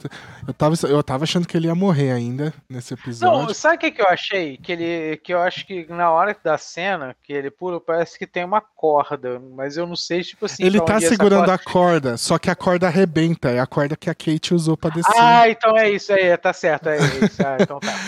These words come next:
Speaker 2: Então
Speaker 1: <laughs> E,
Speaker 2: esquece.
Speaker 1: e tem um bagulho legal que eu assisti com a minha irmã, minha ir-,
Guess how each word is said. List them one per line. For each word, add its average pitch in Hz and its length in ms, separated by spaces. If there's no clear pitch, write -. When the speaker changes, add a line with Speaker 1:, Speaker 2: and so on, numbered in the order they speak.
Speaker 2:
Então 143 120
Speaker 1:
<laughs> 165 60
E, 170 120
Speaker 2:
esquece. 117 360
Speaker 1:
e 165 40
tem - 160
um 180 80
bagulho 165 360
legal 139 540
que - 160
eu 131 200
assisti 131 300
com - 120
a 135 40
minha 131 200
irmã, 127 500
minha 147 360
ir-, 67 320